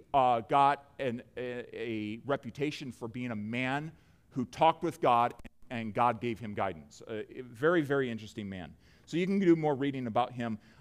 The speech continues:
uh, later. But I want us just to get a hold of this fact. When the Bible says the effectual fervent prayer of a righteous man avails much, we can see that in the life of a, a, a John Welch. We can see that in the life of Elijah, as we'll, uh, see here in a moment.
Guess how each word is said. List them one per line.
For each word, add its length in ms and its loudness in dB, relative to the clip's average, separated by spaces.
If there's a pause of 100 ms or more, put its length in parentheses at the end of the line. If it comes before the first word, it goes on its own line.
uh, 460 2
later. 320 4
But 160 0
I 140 4
want 240 4
us 100 -4
just 160 -4
to 60 -8
get 260 2
a 140 -2
hold 200 6
of 80 0
this 160 -2
fact. 300 4
When 180 -4 (220)
the 80 -2
Bible 300 6
says 260 0
the 120 2
effectual 460 4
fervent 380 0
prayer 320 6
of 120 4
a 100 2
righteous 640 4
man 400 0
avails 420 4
much, 520 2 (260)
we 100 6
can 100 -4
see 180 -2
that 160 10
in 60 -8
the 80 -2
life 280 8
of 140 2
a, 140 4 (260)
a, 240 6
a 80 2
John 340 0
Welch. 580 6 (140)
We 100 0
can 140 -2
see 200 -4
that 180 8
in 80 -8
the 60 0
life 340 8
of 120 0
Elijah, 500 6
as 120 -8
we'll, 240 2
uh, 180 0
see 180 -4
here 180 2
in 60 -6
a 20 -4
moment. 380 2